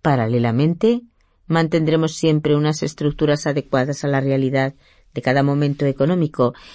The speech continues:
y a las singularidades de nuestro grupo.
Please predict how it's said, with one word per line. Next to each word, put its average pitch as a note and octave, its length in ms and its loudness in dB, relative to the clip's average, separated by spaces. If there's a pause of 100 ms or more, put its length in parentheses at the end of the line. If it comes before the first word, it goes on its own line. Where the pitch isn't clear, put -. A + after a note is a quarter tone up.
(140)
y F3 120 2
a F3 80 6
las E3+ 260 2
singularidades F3 1000 2 (160)
de C3 100 0
nuestro C3+ 380 0
grupo. C3 500 0